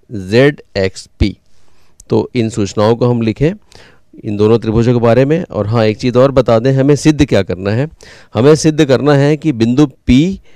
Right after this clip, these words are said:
वाई जेड का मध्य बिंदु है और एक्स पी जो X का अर्धक है, वो वाई जेड पर लंब है।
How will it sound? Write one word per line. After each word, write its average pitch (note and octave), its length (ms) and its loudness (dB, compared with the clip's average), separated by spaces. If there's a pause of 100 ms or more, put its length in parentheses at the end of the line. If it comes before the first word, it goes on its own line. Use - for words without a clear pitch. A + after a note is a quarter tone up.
(480)
वाई G#2 340 2
जेड C3 340 0
का B2+ 300 -2 (160)
मध्य C3 320 2
बिंदु G#2+ 300 0
है G2 260 0 (600)
और G2 440 2 (760)
एक्स C#3+ 280 -4
पी D3 360 0 (400)
जो G#2+ 180 0
X A#2+ 260 -2
का G2+ 220 0
अर्धक B2+ 340 2
है, G#2+ 220 -2 (540)
वो D#3 480 2 (600)
वाई A2 320 2
जेड B2 280 2
पर D#3 200 -2
लंब A2 320 0
है। F2 220 -10